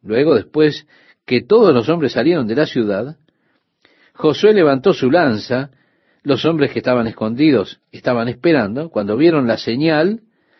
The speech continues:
bajaron en picada sobre la ciudad que estaba sin hombres, incendiaron la ciudad. Tan pronto como vieron el humo de la ciudad que se levantó, entonces Josué y sus hombres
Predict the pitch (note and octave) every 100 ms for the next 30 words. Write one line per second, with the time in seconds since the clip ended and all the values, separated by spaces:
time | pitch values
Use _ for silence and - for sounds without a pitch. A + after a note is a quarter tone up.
0 | _ _ _ - B2 B2+ E3 F#3+ E3+ C#3
1 | A2+ - B2 A2+ - G3+ B2+ A2 B2 A#2+
2 | A2+ A#2 D3+ F3 - A2+ C#3+ C#3 C#3 F3+
3 | E3 D3 F#3 F3+ _ _ _ _ _ -
4 | E3+ - C#3 C3 F3+ A3+ G3+ F3 C3+ B2
5 | B2 G2+ E2+ D#2+ _ _ _ _ _ _
6 | _ _ _ A#3 B3+ G3 A#3 F#3+ E3 C3+
7 | B2+ A2+ G2+ G2 A2 C3+ A3 G#3+ C#3+ A#2+
8 | E3+ A3 A#2+ B2+ F3 - - A#2+ D3+ G3
9 | _ _ _ _ _ _ _ - B2 A#2+
10 | B2+ D3+ A#2+ B2+ B2+ - _ _ _ _
11 | _ _ D3+ C#3+ D#3+ F3 C#3 B2 - _
12 | _ _ - D#3 C3+ G#3 G#3 D3 A2+ C3+
13 | F3+ F#3+ F#3 E3+ -